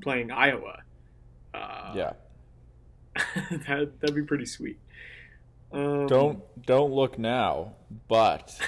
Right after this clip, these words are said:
Speaker 1: <laughs>
Speaker 2: five thirty-eight playoff predictor.
Speaker 1: Oh.
Speaker 2: If Georgia wins,
Speaker 1: Yeah.
Speaker 2: Cincinnati loses, Michigan loses,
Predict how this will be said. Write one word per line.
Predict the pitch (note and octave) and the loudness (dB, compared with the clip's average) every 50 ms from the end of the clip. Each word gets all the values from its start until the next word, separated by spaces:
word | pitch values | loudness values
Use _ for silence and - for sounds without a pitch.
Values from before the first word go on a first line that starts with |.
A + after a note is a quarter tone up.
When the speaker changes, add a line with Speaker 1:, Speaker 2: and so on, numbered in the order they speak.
| - - - - - - | -8 -8 -14 -16 -12 -10
Speaker 1:
<laughs> | D#3+ C#3+ - - - - - - - - - - - - - - - - - - - | -10 -10 -10 -12 -18 -18 -18 -20 -20 -20 -20 -20 -20 -20 -20 -20 -20 -20 -20 -10 0
Speaker 2:
five | - A#2 A#2+ B2 A#2+ A#2+ | 4 6 6 6 6 4
thirty-eight | - C3+ B2 A#2 A#2 A2+ A2 G#2+ - | 0 -2 0 2 2 2 2 2 2
playoff | - A2 G#2+ G#2 G#2 G2+ - | 0 2 4 4 4 2 2
predictor. | - G#2 F#2 F#2+ F2+ F2 - - E2+ E2 E2 G#2 A2+ - - - - - - - - - - - - - - - _ - - - - - - - | -4 -4 -2 -2 -4 -4 -4 -6 -4 -4 -4 -6 -10 -18 -20 -20 -20 -20 -20 -20 -20 -20 -20 -20 -20 -20 -20 -20 _ -20 -20 -20 -20 -20 -16 -12
Speaker 1:
Oh. | - B3 C4 C4+ F#3 | -10 -8 -4 0 4
Speaker 2:
If | C3 C3+ C3 A#2+ G#2 - - - - - - - - - - - - - - - - - - - - - - - - - | 6 6 6 6 4 0 -10 -18 -20 -20 -20 -20 -20 -20 -20 -20 -20 -20 -20 -20 -20 -20 -20 -20 -20 -20 -20 -20 -20 -16
Georgia | - - B2 B2 C3+ C#3+ D#3+ D#3 D3+ D#3+ D#3+ D#3+ | -6 0 2 4 6 6 6 4 4 4 4 4
wins, | D3 B2+ A2+ G#2+ G#2 G2+ G2+ G#2 A2+ B2 - - - - - - - - - - - - - - - - - - - - - - - - - - - - - - - - - | 4 4 2 2 2 2 0 -2 -4 -6 -8 -10 -14 -14 -18 -20 -20 -20 -20 -20 -20 -20 -20 -20 -20 -20 -20 -20 -20 -20 -20 -20 -20 -20 -20 -20 -20 -20 -20 -20 -20 -12 -6
Speaker 1:
Yeah. | C#3 C3 A#2+ | -4 -2 0
Speaker 2:
Cincinnati | C3 C3 C#3+ C#3+ - C3+ A#2+ A2+ A2+ A2+ A#2 A#2 A2 A2 G#2 G2+ G2+ A2 C3 - - - | 0 0 -2 -2 -4 -2 0 2 4 4 4 4 4 2 0 0 -2 -4 -8 -14 -14 -8
loses, | A2 G#2 G#2 G2+ G2 F#2 - G2 F#2 F2+ F2 F2+ G2+ G#2 - - - - - - - - - - _ - - - - - - - - - - - - - | -2 0 0 2 0 0 0 0 2 2 2 0 -2 -4 -8 -14 -16 -18 -20 -20 -20 -20 -20 -20 _ -20 -20 -20 -20 -20 -20 -20 -20 -20 -20 -20 -18 -8
Michigan | A2+ A2+ A#2+ C3+ C3+ - - - A#2 G#2+ G2+ G2+ | -4 0 2 2 0 0 -4 -4 -2 -2 0 0
loses, | G2 F#2+ F#2 F2+ - - F#2 F2+ F2+ F#2 F#2 - - | 0 0 -2 -2 -2 -2 0 0 0 -2 -4 -10 -14